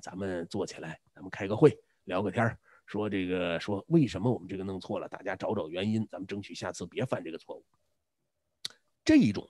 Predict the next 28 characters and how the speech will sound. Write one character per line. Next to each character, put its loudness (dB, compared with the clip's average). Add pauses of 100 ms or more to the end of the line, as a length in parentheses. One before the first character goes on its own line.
呢， -12 (720)
是 2
你 8
脑 4 (140)
子 4
里 0
的 -2
虚 -2
拟 -2
现 -6
实， -10 (960)
这 2
个 6
是 6
虚 4
拟 2
现 -4
实， -14 (240)
这 10
是 8 (220)
普 0
通 6
是 2
一 4
个 8
正 8
常 2
人， 4